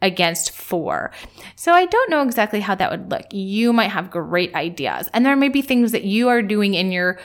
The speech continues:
community or in your workplace. So tell me, because the more, less we <laughs> reinvent the wheel, the better. But we need to demand more from our employers.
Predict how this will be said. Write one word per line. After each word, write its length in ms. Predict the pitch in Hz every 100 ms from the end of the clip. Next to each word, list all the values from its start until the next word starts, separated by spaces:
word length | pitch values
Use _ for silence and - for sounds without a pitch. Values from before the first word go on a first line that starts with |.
| -
community 720 | - 220 214 311 320 - 185 151
or 80 | 135
in 240 | - 196
your 160 | 165 156
workplace. 540 | 170 185 - - -
So 180 | 196 190 -
tell 420 | - - 269 523
me, 300 | 269 143 62 - 202
because 400 | 214 247 262 233 240 - - -
the 100 | 226
more, 240 | 233 262
less 400 | 220 233 277 277
we 120 | 226
<laughs> 20 | 214
reinvent 640 | 208 190 202 165 156 165
the 100 | 165
wheel, 680 | 175 202 165 143 170 - - 190
the 100 | 160
better. 600 | - 165 165 104 67 - _ - - -
But 120 | 156
we 100 | 220
need 200 | 247 320
to 80 | 311
demand 400 | 262 226 208 202
more 180 | 180 156
from 160 | - -
our 100 | 55
employers. 680 | - - 101 50 - -